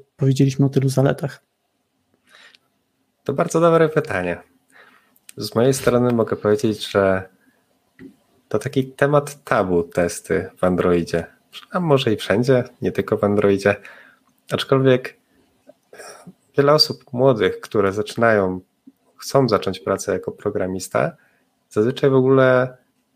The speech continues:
Speaker 2: dochodzą do pewnego momentu, gdzie nawet nie zdają sobie sprawy, że istnieje coś takiego jak pisanie testów, a potrafią już na przykład napisać prostą aplikację, potrafią robić już proste rzeczy i jakby widzą, że to wszystko to jest dopiero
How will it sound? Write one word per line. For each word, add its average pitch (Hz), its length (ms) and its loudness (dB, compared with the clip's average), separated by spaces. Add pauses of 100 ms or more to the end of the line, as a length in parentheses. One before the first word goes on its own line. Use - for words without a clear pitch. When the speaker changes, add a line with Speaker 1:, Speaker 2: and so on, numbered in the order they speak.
Speaker 2:
dochodzą 123 500 0
do 110 80 2
pewnego 117 460 0
momentu, 117 520 -2
gdzie 131 160 -6
nawet 120 320 -2
nie 123 100 0
zdają 131 240 2
sobie 131 200 -6
sprawy, 139 320 2
że 95 160 0
istnieje 92 360 -4
coś - 220 -8
takiego 101 360 -4
jak 92 220 -2
pisanie 98 340 -2
testów, 127 400 -6
a 139 40 -2
potrafią 143 440 0
już 110 160 -4
na 110 60 -2
przykład - 260 -8
napisać - 380 -8
prostą 104 420 -6
aplikację, 107 720 0 (580)
potrafią 101 460 2
robić 98 320 0
już 98 120 -4
proste - 400 -4
rzeczy 98 440 0 (580)
i 104 320 -2
jakby 117 640 0 (420)
widzą, 120 480 2 (280)
że 107 160 0
to 110 100 -4
wszystko 139 340 -6
to 120 120 0
jest 117 140 0
dopiero 117 680 2